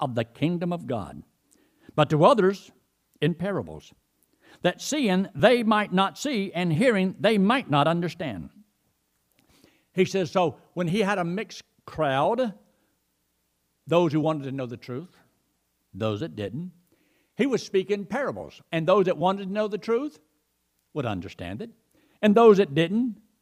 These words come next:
wouldn't understand it. Tremendous way to teach. He had that ability. Now he says, in verse eleven, he says, "Now the parable is this.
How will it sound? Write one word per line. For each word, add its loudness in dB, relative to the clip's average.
wouldn't -6
understand -6
it. -20
Tremendous 0
way -2
to -6
teach. -10
He -2
had -2
that -2
ability. -8
Now 2
he 0
says, -4
in 0
verse 4
eleven, 0
he 2
says, -2
"Now 0
the 0
parable -2
is -4
this. -10